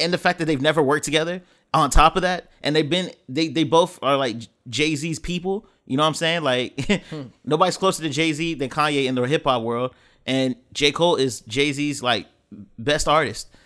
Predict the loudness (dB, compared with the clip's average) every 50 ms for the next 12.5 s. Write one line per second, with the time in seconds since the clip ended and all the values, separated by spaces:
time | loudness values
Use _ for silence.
0 | _ _ -8 -2 0 2 2 2 0 0 0 -2 0 2 2 0 0 -4 -12 -16
1 | -16 -16 -10 -8 -6 -4 -4 -2 0 0 0 0 0 -2 -4 -6 -6 -6 -8 -10
2 | -12 -6 -4 -4 -2 -2 0 0 0 0 0 0 0 0 0 -2 -4 -4 -4 -2
3 | -2 0 2 2 2 2 2 0 2 4 4 4 4 2 0 -4 -6 -8 -14 _
4 | _ _ _ _ _ _ _ -2 -2 0 0 -2 -4 -6 -8 -10 -16 _ _ _
5 | _ _ _ _ _ -12 -4 4 6 6 6 6 2 0 0 0 0 0 -2 -6
6 | -2 0 0 2 2 2 0 0 -2 -2 -4 -2 -2 -2 -2 0 2 2 2 2
7 | 0 -4 -4 -6 -6 -2 0 0 2 2 0 0 0 -2 -4 -2 -2 -2 -2 0
8 | -2 -2 -2 -2 -2 -2 0 0 0 -2 -4 -8 -8 -6 -6 -4 0 0 0 0
9 | 0 -2 -4 -4 -4 -4 -2 -2 -2 -2 -2 -6 -10 _ _ _ _ _ _ _
10 | _ -6 -2 0 0 2 0 0 -2 -4 -6 -8 -6 -4 -4 -4 -2 0 0 0
11 | -2 -4 -6 -10 _ _ 0 0 0 0 -2 -4 -6 -8 -14 -16 -10 -10 -8 -4
12 | 0 0 0 0 -2 -6 _ _ -14 -14